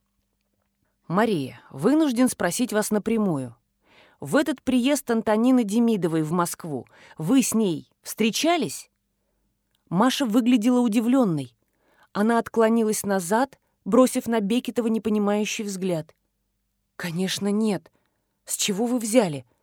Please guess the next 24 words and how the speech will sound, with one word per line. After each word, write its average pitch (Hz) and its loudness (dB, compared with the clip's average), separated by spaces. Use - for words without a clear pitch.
Где 180 0
и 247 0
при 254 -2
каких 233 -2
обстоятельствах 220 -2
мы 214 -2
могли 208 0
бы 226 -4
встречаться? 240 -6
А 180 -4
главное, 196 -2
зачем?» 208 -2
«А 196 6
вот 208 4
я 233 4
склонен 175 2
считать, 165 -4
что - -4
вы 170 -2
виделись». 247 2
Бекетов 269 0
пошел 262 2
в 214 0
атаку, 254 0